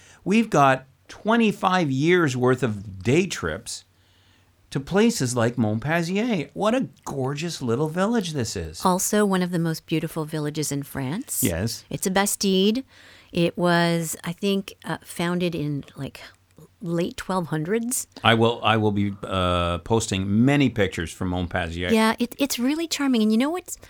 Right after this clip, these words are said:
Speaker 2: what I noticed was differ-, different, I think, from some of the other Bastide towns, is it was very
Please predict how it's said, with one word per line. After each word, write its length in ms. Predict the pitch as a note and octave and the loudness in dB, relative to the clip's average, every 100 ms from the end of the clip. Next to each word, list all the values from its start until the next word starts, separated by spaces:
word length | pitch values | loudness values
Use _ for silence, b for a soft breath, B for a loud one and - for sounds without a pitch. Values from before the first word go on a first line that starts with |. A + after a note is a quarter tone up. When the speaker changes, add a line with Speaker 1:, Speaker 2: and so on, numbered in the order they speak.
| B | B
Speaker 2:
what 160 | A3 A3+ | 0 2
I 200 | G#3+ A#3+ | 2 2
noticed 320 | B3+ C4 - | 2 0 0
was 140 | G#3+ | -4
differ-, 360 | G3 F3 F3+ - F3 | -2 -4 -4 -8 -4
different, 400 | F#3 - A#3+ A#3+ | -2 0 -4 -4
I 100 | F#3 | -6
think, 220 | G3 G#3 | -4 -4
from 140 | G3+ F3+ | -4 -8
some 260 | - F#3+ F3+ | -4 -2 -2
of 140 | F3 | -2
the 100 | E3 | -4
other 180 | D#3 E3+ | -4 -4
Bastide 420 | D#3+ E3 - E3+ | -4 -6 -6 -6
towns, 360 | - D3+ D3+ - B B B - | -4 -4 -4 -6 B B B 0
is 180 | G3+ G3+ | 0 0
it 220 | A#3 - | -2 -2
was 180 | - G#3+ | -2 -4
very 720 | F#3 F3+ G3+ F#3+ F#3 F#3 F#3 | -4 -2 2 2 2 0 -2